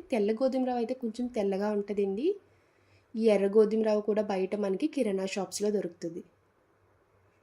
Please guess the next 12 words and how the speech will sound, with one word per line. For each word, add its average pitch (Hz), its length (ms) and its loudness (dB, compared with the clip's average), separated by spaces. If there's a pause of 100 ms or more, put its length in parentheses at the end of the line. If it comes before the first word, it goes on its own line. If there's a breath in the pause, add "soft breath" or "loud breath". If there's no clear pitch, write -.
(120)
ఎక్కువగా 214 460 0 (140)
అన్నవరం 220 440 0
సత్యనారాయణ 220 460 0
స్వామి 226 220 -2
ప్రసాదం 208 340 0
చేసుకుంటాం 208 560 0
కదండి, 202 400 -2 (140)
ఆ 180 120 -6 (140)
రవ్వేనండి 202 600 -2
ఈ 196 120 2
రవ్వ 190 280 -4
కూడాని. 190 360 0